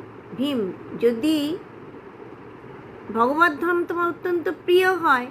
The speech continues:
আর নরক যদি নিকৃষ্ট হয়, তাহলে মাসের মধ্যে দুটো পক্ষ, কৃষ্ণপক্ষ আর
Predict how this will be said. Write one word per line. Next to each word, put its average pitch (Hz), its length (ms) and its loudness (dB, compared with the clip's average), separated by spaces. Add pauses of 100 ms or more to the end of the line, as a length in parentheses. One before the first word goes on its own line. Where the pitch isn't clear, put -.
(120)
আর 226 140 0
নরক 247 440 0
যদি 320 380 -2 (140)
নিকৃষ্ট 294 600 0
হয়, 254 300 2 (960)
তাহলে 330 600 4
মাসের 320 520 2
মধ্যে 339 400 0
দুটো 359 680 2 (1400)
পক্ষ, 277 400 0 (400)
কৃষ্ণপক্ষ 254 640 -6
আর 196 380 2